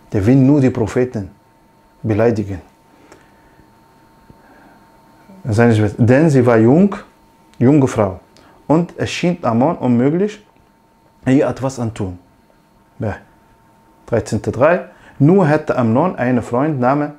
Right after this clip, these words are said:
äh, Jonab-, Jonadab, einen Sohn des Shima, des Bruder David.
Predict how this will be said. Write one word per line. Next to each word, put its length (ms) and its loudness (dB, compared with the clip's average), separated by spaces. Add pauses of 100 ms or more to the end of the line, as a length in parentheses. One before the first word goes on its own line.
(360)
äh, 300 0
Jonab-, 640 0
Jonadab, 680 -2 (480)
einen 260 -2
Sohn 320 -2 (140)
des 400 -2
Shima, 580 -4 (500)
des 220 -4
Bruder 400 -2
David. 460 -10